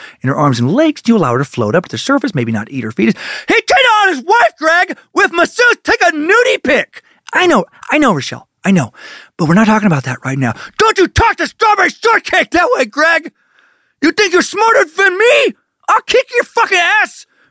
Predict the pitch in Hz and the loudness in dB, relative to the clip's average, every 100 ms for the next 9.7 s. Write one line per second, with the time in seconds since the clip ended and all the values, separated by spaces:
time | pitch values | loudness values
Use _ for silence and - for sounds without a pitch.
0 | _ _ - 269 294 370 - 311 - - | _ _ -4 -2 0 0 0 -4 -2 -4
1 | 392 254 - - 427 - 453 - _ _ | -2 -4 -4 -2 -2 0 -2 -2 _ _
2 | _ 269 277 233 - 254 262 254 240 143 | _ 0 2 0 -2 2 4 2 0 -2
3 | 123 165 135 - _ _ _ 202 202 170 | -2 0 -2 -6 _ _ _ 0 0 -2
4 | 110 95 98 120 120 160 127 123 113 104 | -4 -8 -8 -8 -4 -4 -2 -4 -4 -8
5 | 110 - - _ _ _ - - - - | -12 -16 -20 _ _ _ -20 -20 -18 -18
6 | - _ 170 175 170 165 156 160 190 269 | -20 _ 0 2 2 0 -2 -2 0 0
7 | 254 220 165 123 107 - 226 269 196 175 | 0 0 0 -2 -4 -2 -2 0 0 0
8 | - _ - 220 202 233 _ - 165 - | -6 _ -2 2 2 -2 _ -4 -2 0
9 | 180 214 202 156 98 - - | 2 2 0 -2 -6 -10 -20